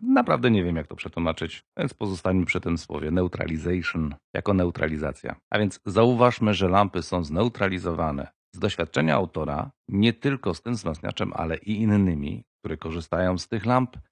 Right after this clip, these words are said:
wynika, że neutralizacja jest potrzebna tak dużym procencie przypadków, że równie dobrze można ją włączyć na początku.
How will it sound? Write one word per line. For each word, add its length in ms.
wynika, 380
że 160
neutralizacja 960
jest 260
potrzebna 640
tak 220
dużym 340
procencie 440
przypadków, 680
że 80
równie 260
dobrze 400
można 360
ją 200
włączyć 380
na 120
początku. 760